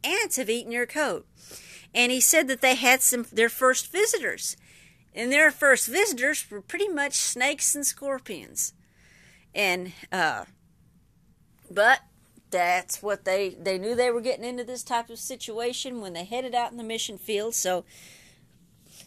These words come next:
they got started right away trying to learn the language.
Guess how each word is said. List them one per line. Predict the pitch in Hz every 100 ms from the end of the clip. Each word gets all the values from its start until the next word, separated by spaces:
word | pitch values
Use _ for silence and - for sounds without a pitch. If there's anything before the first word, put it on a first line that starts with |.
| _
they | 208 214
got | 233 302
started | - - 240 247 233
right | 190 220 269
away | 233 202 202
trying | 202 226 214 220
to | - 220
learn | 196 196 190
the |
language. | 190 180 190 160 107 - -